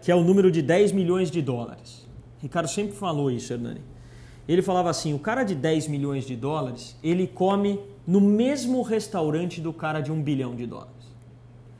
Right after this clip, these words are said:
Ele fica hospedado no mesmo hotel do cara de um bilhão de dólares. Ele vai tirar férias no mesmo lugar que o cara de um bilhão de dólares. Ele tem acesso às experiências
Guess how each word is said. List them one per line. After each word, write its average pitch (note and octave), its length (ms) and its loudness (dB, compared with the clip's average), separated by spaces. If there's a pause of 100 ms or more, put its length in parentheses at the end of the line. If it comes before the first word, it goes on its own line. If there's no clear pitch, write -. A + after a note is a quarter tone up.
(360)
Ele G3+ 180 4
fica A3+ 240 0
hospedado D3 720 0
no D#3 160 -2
mesmo G#3+ 600 -2
hotel E3 600 -4 (140)
do D3 200 -4
cara D3+ 360 -2
de C#3 100 -6
um D#3 100 -4
bilhão C3+ 320 -4
de B2 100 -6
dólares. - 280 -12 (920)
Ele A#3 340 4
vai G3+ 260 0
tirar G3 380 0
férias D3+ 560 -2
no F3+ 120 2
mesmo B3+ 600 2
lugar F3+ 580 0
que - 80 -6
o F#3+ 60 -4
cara F3 340 -4
de D#3 100 -4
um F3+ 120 -4
bilhão D3+ 360 -4
de C#3+ 120 -4
dólares. - 600 -12 (580)
Ele A#3+ 200 2
tem C#4+ 240 -4
acesso B3 560 -2
às F#3 140 -2
experiências F#3+ 1300 -2